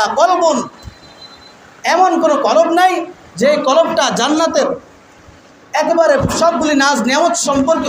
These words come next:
উপলব্ধি করতে পেরেছে। সুবহানাল্লাহ। আবার এই জান্নাত এমন এক জান্নাত, এটা শুরু আছে, আল্লাহ তাআলা যখন সৃষ্টি করেছেন তো এটা শুরু হয়েছে, কিন্তু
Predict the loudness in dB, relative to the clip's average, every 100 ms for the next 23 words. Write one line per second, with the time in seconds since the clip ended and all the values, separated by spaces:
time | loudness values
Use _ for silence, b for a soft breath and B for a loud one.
0 | -4 -2 -2 -2 -2 -4 -4 -4 -4 -4
1 | -6 -8 -10 -14 -20 -10 -6 -4 -2 -2
2 | -2 -4 -6 -12 -16 -14 -12 -14 -14 -16
3 | -20 -20 -20 -20 -14 -4 0 4 4 4
4 | 2 2 0 0 0 0 0 2 0 0
5 | 0 2 2 0 -6 -16 -20 -20 -6 0
6 | 0 0 0 2 2 2 0 0 2 0
7 | 0 -2 -2 -2 -4 -4 -2 -2 -2 -2
8 | -2 -2 0 0 0 0 -2 -2 -2 -2